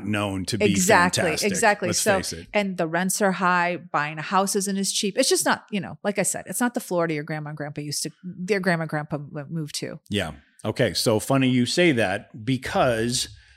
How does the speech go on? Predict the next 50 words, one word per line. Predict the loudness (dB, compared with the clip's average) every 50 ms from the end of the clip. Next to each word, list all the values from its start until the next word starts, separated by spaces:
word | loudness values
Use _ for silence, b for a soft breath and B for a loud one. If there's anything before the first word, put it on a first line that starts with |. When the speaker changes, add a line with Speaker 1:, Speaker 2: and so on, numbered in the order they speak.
| b b -8
Speaker 1:
uh, | -4 -4 -2 -2 -2 -2
there's | 0 0 0 0 2
a |
new | 4 6 6 6
trend | 4 4 4 4 4 4 4 4 2 2
in | 0 0 2 2 2 4
remote | 4 4 4 2 2 0 -2
workers | -2 -2 -2 0 0 2 4 6 4 4 4 2
and | 0 2 2 2 4
where | 4 4 4 4
they | 2 2 2
are | 2 0
traveling | -2 -2 -4 -2 -2 -2 -2 -4 -4 -4 -4
to. | -4 -2 -2 -2 0
Guess | 2 2 2 2 0
what | -4 -2
the | -2
number | 0 0 0 0 -2
one | -2 -4 -4
city | -4 -4 -4 -4 -4 -4 -6
is? | -8 -10 -10 -12 -14 -16 _ _ _ _ _ _ _ _ _ _ _ _ _ _ -10
Speaker 2:
Okay, | -10 -10 -8 -10 -12
hold | -10 -10 -10 -10 -10 -10
on. | -12 -14 -16 -20 _ _ _ _ _ _ _ _ _ _ _
It's | -8 -8 -2
gotta | 2 2 4 4 2
be | 0 0 -2 -2 -2 -4 -4
a | -2
city | 0 0 2 2 2 2 2 2 2 0 -2 -6 _ _ _ _ _ _ _
in | 0 0 2 2
Georgia | 2 2 2 4 4 2 2 0 -2 -2
or | -2 -4 -6 -6
North | -4 -2 -2 -2 -2
or | -4
South | -4 -2 -2 -2 -4 -6
Carolina, | -6 -4 -4 -4 -4 -6 -6 -6
but | -4 -2
I | -2 -2
don't | -2 0 2 2 2 2 0
know | 0 0
all | 0 -2 -2
the | -2 -2 0
cities, | 0 0 2 2 0 0 0 0
so | 0 0
I | -2
can't, | -2 -6 -8 -6 -6 -8 -8 -6 _
but | -8 -8 -8 _ _ _ _ _ _ _ _ _ _
that's | 2 2 2 0 0
my | -2 -2 -2
area. | -4 -4 -4 -6 -6 -10